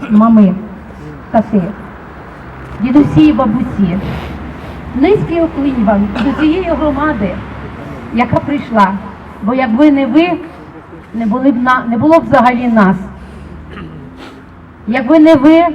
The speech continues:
не змогли б наші діти явитися тут. Якби не ви, напевно, історія України не була б такою повною. Повірте мені, вас сьогодні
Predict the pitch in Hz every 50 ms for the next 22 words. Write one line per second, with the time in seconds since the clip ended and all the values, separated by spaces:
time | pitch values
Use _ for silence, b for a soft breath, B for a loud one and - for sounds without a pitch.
0 | - - - - - - - - - - - - - - - - - - - -
1 | 247 262 269 254 277 330 302 302 320 349 349 - - - - - - - - -
2 | - - - - - - - - 214 247 269 277 277 - 262 240 190 165 233 277
3 | 294 285 - - 254 226 226 - - - - - - - - - - - - -
4 | - - - 233 220 220 254 - 254 214 - 220 202 - - 190 180 190 170 -
5 | - - - - - - - - - - - - - - - - - - - -
6 | 254 269 226 302 339 330 320 330 320 262 269 302 320 330 311 302 311 320 330 320
7 | - - - - - - - - - - - - - - - - - - - 247
8 | 254 277 - - 349 339 330 320 320 302 269 - - - - - - - - 320
9 | 320 294 294 285 277 277 - 277 269 269 254 269 285 269 254 247 247 220 247 247
10 | 240 226 233 240 - 226 226 220 202 - - 190 180 170 180 170 175 165 160 165
11 | 196 196 - - - - - - 190 185 185 180 - - - - - - - -
12 | - - - - - - - - - - - - - 262 269 269 320 320 - -
13 | 240 214 208 196 190 180 185 190 - - - - - - - - - - - -
14 | 214 285 320 294 - 285 269 269 285 277 226 247 254 247 247